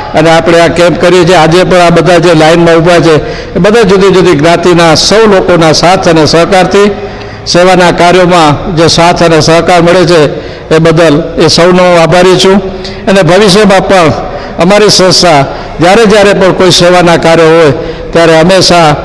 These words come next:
સેવાના કાર્યોમાં સહભાગી થાય છે અને સહભાગી થતી રહેશે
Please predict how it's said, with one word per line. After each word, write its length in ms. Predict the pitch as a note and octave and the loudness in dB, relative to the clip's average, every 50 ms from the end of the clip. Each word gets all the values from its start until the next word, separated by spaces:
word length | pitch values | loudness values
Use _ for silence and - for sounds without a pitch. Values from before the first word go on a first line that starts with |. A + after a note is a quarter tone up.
| - - - - | -10 -10 -6 -2
સેવાના 340 | E3+ E3+ E3+ E3+ E3 E3 D#3+ | 0 0 2 2 2 0 0
કાર્યોમાં 460 | C3+ E3 D#3+ D#3+ E3+ E3+ D#3+ D#3+ D3+ | 0 0 0 2 2 2 2 0 0
સહભાગી 520 | - - E3 E3+ D3+ E3+ E3 D#3 D3+ D#3+ | 0 0 0 0 0 0 0 0 0 0
થાય 260 | C3 - E3 F3 F#3+ | 0 0 0 0 0
છે 380 | F#3 F#3+ E3+ E3 C#3+ C3 D3 D3+ | 0 0 0 0 0 0 0 0
અને 180 | - D#3 D#3 C#3+ | 0 0 0 0
સહભાગી 460 | - D#3+ E3 D#3 E3 E3 D#3+ D3+ D#3+ | 0 0 0 0 2 0 2 0 0
થતી 340 | D#3 - E3 E3 F3 G3+ F#3+ | 0 0 -2 0 0 0 2
રહેશે 320 | F3 E3+ D3+ - D#3 D3+ | 2 2 0 0 0 0